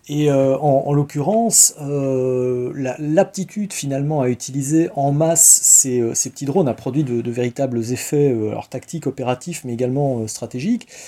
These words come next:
euh, parce qu'ils ont littéralement ouvert la voie finalement, euh, à des opérations, euh, à des opérations plus, euh, plus classiques. Donc finalement, la, la, la question au, au plan européen, c'est de dire, ben, finalement, est-ce que nous aussi, on,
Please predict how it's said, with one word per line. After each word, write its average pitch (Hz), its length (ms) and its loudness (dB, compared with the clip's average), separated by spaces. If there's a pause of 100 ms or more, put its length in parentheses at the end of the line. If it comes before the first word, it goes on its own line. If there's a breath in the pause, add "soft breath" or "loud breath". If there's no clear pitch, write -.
(220 loud breath)
euh, - 80 -20
parce - 120 -12
qu'ils 131 160 -4
ont 143 140 0
littéralement 143 580 2
ouvert 156 320 6
la 143 80 8
voie 170 260 4
finalement, 147 680 0 (800)
euh, 117 300 0
à 131 120 2
des 131 160 4
opérations, 139 840 2
euh, - 60 2
à 131 80 -2
des 117 160 -2
opérations 123 560 -4
plus, 139 360 0
euh, 117 220 4
plus 120 200 -10
classiques. - 500 -8 (400 loud breath)
Donc 147 100 -2
finalement, 196 480 6
la, 151 220 2
la, 151 140 -4
la 156 120 -2
question 165 640 4
au, 127 300 4
au 147 120 -4
plan 151 220 -2
européen, 175 420 0
c'est - 140 -4
de - 20 -12
dire, 151 100 -2
ben, 131 80 0
finalement, 147 360 -2
est-ce - 80 -4
que - 80 -6
nous 165 180 2
aussi, 180 400 0
on, 123 180 -6